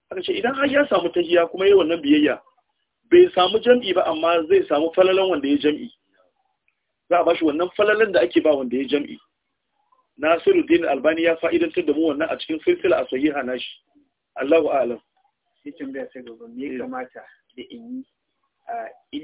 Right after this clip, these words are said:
Speaker 2: limami na baya da cikin istiraha? Shin in yi ko, a, shin in yi ko ko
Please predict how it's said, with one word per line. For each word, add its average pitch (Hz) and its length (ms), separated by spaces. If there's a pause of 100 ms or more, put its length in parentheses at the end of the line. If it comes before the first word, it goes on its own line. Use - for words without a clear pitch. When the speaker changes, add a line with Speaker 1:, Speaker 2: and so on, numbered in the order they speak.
Speaker 2:
limami 131 500
na 120 140
baya 123 300
da 113 100
cikin - 360
istiraha? - 400 (500)
Shin - 340
in - 160
yi 139 80 (120)
ko, - 180 (100)
a, 123 180
shin 131 300
in 135 200
yi 160 140 (180)
ko 151 240
ko 135 160